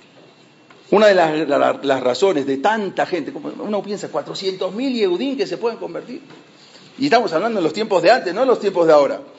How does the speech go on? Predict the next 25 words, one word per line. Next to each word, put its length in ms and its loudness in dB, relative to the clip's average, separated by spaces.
Eran, 520 2
¿por 160 -2
qué? 260 2
¿Por 160 -6
qué 140 0
tanto? 340 0
No 100 -2
querían 440 0
perder 340 2
sus 140 -4
privilegios, 680 0
su 300 -8
cómodo 340 2
estilo 340 -2
de 120 0
vida. 280 -2
Tenían 360 -4
estilo, 320 -4
el, 120 -6
el, 220 -8
el 80 -6
Yehudí 480 -2
era, 340 -2
estaba 400 2
presionado, 680 0